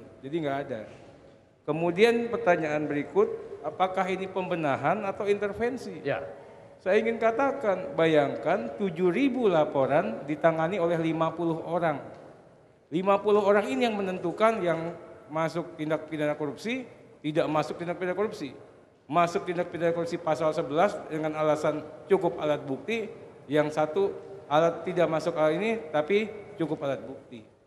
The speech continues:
Speaker 1: Kemudian masuk yang namanya pool baku. Siapa yang mengawasi?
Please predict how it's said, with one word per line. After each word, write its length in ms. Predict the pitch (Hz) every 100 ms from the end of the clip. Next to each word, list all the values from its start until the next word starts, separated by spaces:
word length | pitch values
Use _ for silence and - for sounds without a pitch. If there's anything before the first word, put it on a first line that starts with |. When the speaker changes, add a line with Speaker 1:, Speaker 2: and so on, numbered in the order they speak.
| _ _ _
Speaker 1:
Kemudian 480 | 170 180 185 208 233
masuk 320 | 190 170 226
yang 160 | 190 185
namanya 320 | 165 170 196
pool 240 | 190 160
baku. 400 | 151 135 139 135 113 - - - - _ _ _ _ -
Siapa 400 | 247 226 247 311
yang 160 | 311 311
mengawasi? 640 | 320 311 320 339 - 302